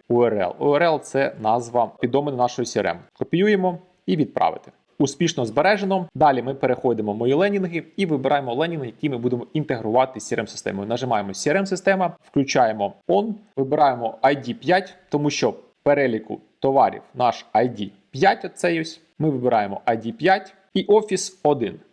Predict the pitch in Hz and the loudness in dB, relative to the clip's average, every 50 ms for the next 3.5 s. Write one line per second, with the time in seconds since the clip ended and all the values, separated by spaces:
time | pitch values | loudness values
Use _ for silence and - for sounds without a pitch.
0 | _ _ 123 135 147 151 147 135 123 127 123 120 - - 120 113 110 107 - - | _ _ -4 -2 0 0 0 -2 -2 -4 -6 -4 -2 -2 -2 -2 -2 -6 -10 -6
1 | - 156 151 131 131 131 - - 202 214 208 - 202 196 - - 185 175 - _ | -4 -2 -2 0 -2 -4 -2 0 0 0 2 0 -2 -2 0 0 0 0 -2 _
2 | - 127 139 147 156 151 127 - - 110 110 120 120 127 139 147 147 - - - | 2 2 4 4 4 4 4 2 -2 -8 -10 -6 -2 2 2 4 2 2 0 -4
3 | - 151 143 147 139 120 107 101 92 | -4 0 2 4 4 4 2 -2 -8